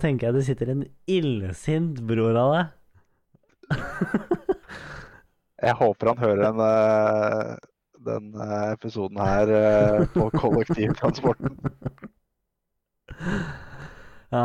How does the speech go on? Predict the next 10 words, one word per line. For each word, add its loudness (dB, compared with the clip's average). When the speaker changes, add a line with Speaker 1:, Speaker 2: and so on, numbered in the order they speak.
Speaker 1:
nei, 2
det, 2
det 2
håper 0
jeg 4
også. -4
Speaker 2:
Det -2
var, -2
eh, -2
gøy, 0